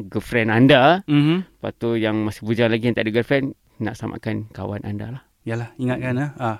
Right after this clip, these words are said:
Speaker 2: nyawa orang lain terletak di atas tangan kau.
Speaker 1: Alright.
Speaker 2: Hmm.
Speaker 1: Okey, yang kelima. Yang ni, kalau dah rasa kereta tu agak semput sikit, kita cadangkan. Yang ni, ah, ubah suai pada bahagian enjin sikit.
Speaker 2: Hmm.
Speaker 1: Dia bukannya dalam komponen enjin, tapi di luar enjin lah,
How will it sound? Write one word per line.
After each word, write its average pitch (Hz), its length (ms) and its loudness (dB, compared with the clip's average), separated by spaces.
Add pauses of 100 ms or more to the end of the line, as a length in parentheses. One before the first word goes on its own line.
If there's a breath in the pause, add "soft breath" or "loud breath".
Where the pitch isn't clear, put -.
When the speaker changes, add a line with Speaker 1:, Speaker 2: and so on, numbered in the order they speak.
Speaker 2:
nyawa 120 280 -4
orang 127 220 2
lain 123 320 -2
terletak 123 420 -4
di 120 80 -12
atas 110 300 -12
tangan 107 260 -14
kau. - 220 -20
Speaker 1:
Alright. 107 920 0
Speaker 2:
Hmm. 92 80 -8 (280 loud breath)
Speaker 1:
Okey, 170 260 4
yang 170 240 8
kelima. 208 720 6
Yang 127 340 4
ni, 170 240 8 (320)
kalau 113 300 0
dah 117 180 2
rasa 120 320 0
kereta 117 320 -4
tu 120 220 -2
agak - 260 -6
semput 139 520 2
sikit, 202 580 0
kita - 260 -8
cadangkan. 127 640 -2
Yang 110 180 0
ni, 127 120 4 (140)
ah, 117 140 -6
ubah 110 220 0
suai 117 260 -2
pada 113 280 -2
bahagian 104 420 -2
enjin 104 340 0
sikit. - 320 -12
Speaker 2:
Hmm. 135 120 -4
Speaker 1:
Dia 139 180 4
bukannya 147 580 4
dalam 127 360 2
komponen 127 560 2
enjin, 127 320 4
tapi 120 260 -4
di 117 140 2
luar 113 240 2
enjin 110 320 0
lah, 127 160 -8